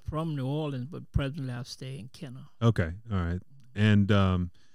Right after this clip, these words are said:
Speaker 2: so our plan for this podcast is, is to, just like in our, our first podcast that we,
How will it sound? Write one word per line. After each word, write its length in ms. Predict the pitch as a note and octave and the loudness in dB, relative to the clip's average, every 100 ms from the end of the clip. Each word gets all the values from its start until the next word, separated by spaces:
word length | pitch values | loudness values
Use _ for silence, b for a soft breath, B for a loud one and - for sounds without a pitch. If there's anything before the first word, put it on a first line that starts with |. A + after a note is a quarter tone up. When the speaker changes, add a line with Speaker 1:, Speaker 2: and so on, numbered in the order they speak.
| - - | -20 -14
Speaker 2:
so 320 | - C3 B2 | 2 6 8
our 140 | B2+ | 8
plan 460 | F3 - C#3 D3 C#3 | 4 4 6 8 6
for 120 | A#2+ | 6
this 220 | A2+ B2 | 4 4
podcast 640 | - A2 G2+ G2 G#2 G2 - | 4 4 4 4 2 2 2
is, 180 | G2+ F#2+ | 0 2
is 260 | F#2+ F2+ - | 0 -2 -2
to, 400 | G#2 F#2+ F#2+ F#2+ G2 | 2 2 2 -2 0
just 240 | A#2 C#3 | 0 4
like 260 | B2 G#2+ G2 | 4 4 4
in 120 | G#2 | 4
our, 140 | G2 - - - | 4 0 -8 0
our 140 | G2+ | 0
first 360 | F2+ A#2+ B2 - | 2 4 4 4
podcast 580 | A2+ G#2 G2+ G2 F#2 - | 2 2 4 2 2 0
that 200 | F#2+ F#2 | -2 2
we, 380 | G#2 G#2 F#2 | 4 4 2